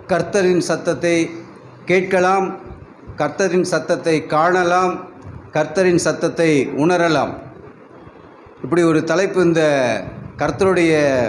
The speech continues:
வாய்ஸ்க்கு. We can hear, we can see, we can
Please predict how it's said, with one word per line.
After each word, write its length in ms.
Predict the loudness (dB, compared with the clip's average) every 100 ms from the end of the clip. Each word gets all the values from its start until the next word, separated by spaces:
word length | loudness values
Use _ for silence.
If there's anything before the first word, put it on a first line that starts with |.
| 2
வாய்ஸ்க்கு. 680 | 2 2 0 -2 -2 -2 -2 -8 -10 -8 -2
We 100 | -2
can 360 | 2 2 0 -2 2
hear, 360 | 2 2 0 -6 -14 -14 -4
we 120 | -2 0
can 240 | 2 2 0 0
see, 300 | 0 0 -4 -6
we 100 | -4
can 240 | -2 -2